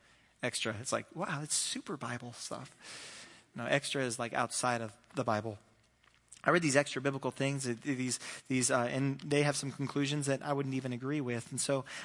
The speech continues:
I don't look for science to, uh, I don't, if they came back and they said, "Actually, hey, turns out giving's actually gonna kill you." <laughs>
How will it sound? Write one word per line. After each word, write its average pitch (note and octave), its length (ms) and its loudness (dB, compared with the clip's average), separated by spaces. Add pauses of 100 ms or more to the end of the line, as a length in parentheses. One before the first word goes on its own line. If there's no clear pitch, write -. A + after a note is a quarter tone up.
I D3 60 6
don't E3 260 2
look D#3+ 320 2
for C3+ 160 0
science D3 680 2
to, B2+ 420 0 (920)
uh, C3+ 260 6
I D3+ 100 6
don't, F3 240 6 (560)
if - 220 6
they F#3 100 8
came F#3+ 220 4
back E3 180 8
and E3+ 100 2
they D#3 100 8
said, D#3+ 220 6
"Actually, G#3 460 6
hey, F#3 180 8
turns A#3 360 2
out F#3+ 240 8 (1040)
giving's D#3 320 6
actually D#3 280 4
gonna E3+ 140 4
kill D3+ 220 2
you." C3+ 260 0
<laughs> - 40 -20